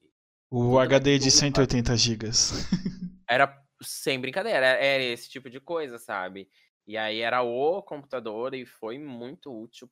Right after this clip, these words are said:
Speaker 2: por um bom tempo. E aí meio que, né, vai, vai indo, porque daí você tem acesso a da M S N, daí nas épocas você tem, isso molda muito, porque daí, por exemplo, assim, eu comecei a ter acesso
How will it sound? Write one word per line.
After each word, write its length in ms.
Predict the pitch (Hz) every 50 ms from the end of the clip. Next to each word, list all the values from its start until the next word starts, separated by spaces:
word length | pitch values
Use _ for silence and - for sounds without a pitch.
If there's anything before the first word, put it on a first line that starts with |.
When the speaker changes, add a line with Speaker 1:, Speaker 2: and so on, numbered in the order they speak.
| _ _
Speaker 2:
por 100 | 117 110
um 560 | 113 110 107 104 107 104 101 101 98 98 98
bom 260 | 104 101 101 113 175
tempo. 640 | - _ 123 104 104 107 123 139 - _ 160 160 - _ _ _ _ _ _
E 60 | -
aí 200 | 226 202 170 185
meio 260 | 220 208 165 160 170 170
que, 80 | -
né, 440 | 151 131 120 123 135 147 135 120 110 98 85 85 _ _ _ _ _
vai, 760 | 107 98 92 90 101 95 98 104 113 120 117 113 110 92 92 90 90
vai 240 | 110 104 110 110 110
indo, 500 | 107 110 120 123 113 104 98 92 87 - _ _ _ _ _
porque 240 | 101 98 - 107
daí 140 | 92 95 95
você 320 | 92 107 107 - - 104 98
tem 520 | - - 98 95 95 95 95 95 90 85 85
acesso 480 | 87 - - 95 92 90 - - 80
a 20 | - _ _ _ _ _ _ _
da 80 | 90
M 80 | 92 92
S 180 | 92 - -
N, 600 | 98 101 117 139 151 151 147 139 139 135 135 135 - - _ _ _ _ _
daí 140 | 95 98 98
nas 200 | 104 104 101 117
épocas 300 | 113 110 - - 107 98
você 200 | 107 - - 107
tem, 540 | - 110 104 104 104 104 104 101 101 104 110
isso 200 | 117 - - 139
molda 320 | 135 139 160 185 180 170
muito, 240 | 151 151 160 - -
porque 160 | - - 135
daí, 120 | 120 113 -
por 140 | - 123
exemplo, 220 | 113 120 107 - 110
assim, 140 | - - 98
eu 80 | 107
comecei 400 | - - 131 135 135 - - 151
a 40 | 151
ter 80 | - 160
acesso 600 | 147 147 - 147 143 143 143 - - 165 156